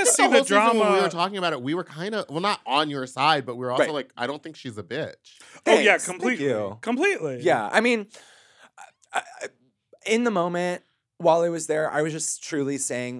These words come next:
Speaker 3: what I was feeling, but also you have to realize for every, you know, what you hear it all the fucking time, and you know this, Meatball, but for every, like, forty-five minutes you see on T V, there's, like, thirty-six hours
Speaker 1: Yeah.
Speaker 3: of film or
Speaker 2: Right.
Speaker 3: whatever, so it was like, <sighs> yes, that happened, and I'm not gonna deny it didn't happen 'cause that was an aspect of what I did, so
Speaker 2: Right.
Speaker 3: sure.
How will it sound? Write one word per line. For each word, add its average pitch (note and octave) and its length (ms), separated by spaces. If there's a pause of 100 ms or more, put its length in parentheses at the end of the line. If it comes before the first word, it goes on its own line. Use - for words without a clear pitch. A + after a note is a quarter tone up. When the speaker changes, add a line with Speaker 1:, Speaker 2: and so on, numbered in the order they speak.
Speaker 3:
what A#2+ 240
I A#2+ 100
was A#2+ 200
feeling, B2 280
but C3+ 140
also C#3+ 280
you C3 140
have C3 140
to A#2 100
realize A2 340
for - 200
every, A#2+ 440
you D#3 140
know, E2 180
what F#2+ 260
you A2 100
hear F#2+ 120
it D#2 80
all D2 80
the C#2+ 80
fucking F2 240
time, G2 160
and A#2 100
you A#2+ 80
know F2 140
this, D2 220
Meatball, E2 360
but F2 160
for - 140
every, G2+ 240
like, F#2 240
forty-five G2 400
minutes F2 240
you F2 60
see - 120
on F2 120
T F2 160
V, F2 140
there's, F2 220
like, E2+ 160
thirty-six F2 500
hours F2 220
Speaker 1:
Yeah. F#2 60
Speaker 3:
of F2 80
film E2+ 340
or F2+ 60
Speaker 2:
Right. F#2+ 60
Speaker 3:
whatever, B2+ 480
so - 160
it - 80
was G2+ 180
like, F#2+ 340 (1160)
<sighs> C#3 260
yes, C#3+ 280
that D3+ 120
happened, A2+ 420
and G2 100
I'm A2 80
not A2+ 160
gonna A#2 160
deny A2+ 200
it A#2+ 80
didn't D#3+ 180
happen A2 200
'cause - 140
that A2+ 140
was C3 140
an C3 80
aspect B2+ 380
of C3+ 100
what D3 100
I D#3 80
did, D#3 360
so A#2+ 240
Speaker 2:
Right. D#3 160
Speaker 3:
sure. - 260